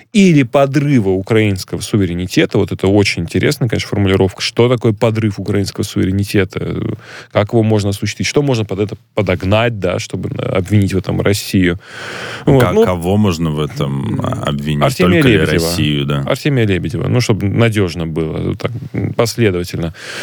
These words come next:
Speaker 1: Значит, э, проект предполагает, ну, в общем и целом, там классика жанра, да, и «Северный поток-два» туда подпадает, и добывающая индустрия, госдолг наш, э,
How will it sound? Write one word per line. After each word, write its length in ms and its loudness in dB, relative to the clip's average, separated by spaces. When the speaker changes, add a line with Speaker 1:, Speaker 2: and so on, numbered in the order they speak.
Speaker 1:
Значит, 300 2
э, 1000 6
проект 280 2
предполагает, 540 4
ну, 80 0
в 40 2
общем 160 -2
и 40 0
целом, 220 0
там 200 -2
классика 520 2
жанра, 380 2
да, 500 2
и 40 2
«Северный 400 2
поток-два» 680 4
туда 600 2
подпадает, 460 2
и 60 4
добывающая 720 2
индустрия, 920 0
госдолг 840 2
наш, 460 2
э, 200 -4